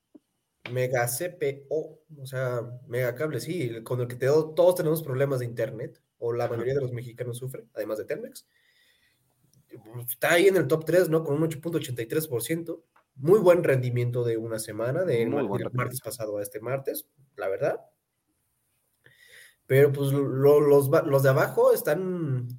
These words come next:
Speaker 1: ahora sí medio barajeados, ¿no? Tienes a Banorte, tienes a Grupo Aeroportuario del Sur y tienes a Genoma Lab. Que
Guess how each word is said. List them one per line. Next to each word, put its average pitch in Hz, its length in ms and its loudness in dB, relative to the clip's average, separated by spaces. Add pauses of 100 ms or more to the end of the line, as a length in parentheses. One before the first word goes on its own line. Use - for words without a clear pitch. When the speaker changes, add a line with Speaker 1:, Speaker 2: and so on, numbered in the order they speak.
(120)
Speaker 1:
ahora 147 180 4
sí 160 120 -4
medio 156 240 6
barajeados, 120 500 0
¿no? 143 180 -2
Tienes 170 340 -2
a 113 100 -4
Banorte, 240 880 4
tienes 151 280 -2
a 117 160 0
Grupo 139 260 -2
Aeroportuario 127 520 -2
del 117 140 -4
Sur 233 280 -2
y 147 60 -4
tienes 147 260 -4
a 110 80 -10
Genoma 127 380 -4
Lab. 120 220 -6 (1120)
Que - 80 -20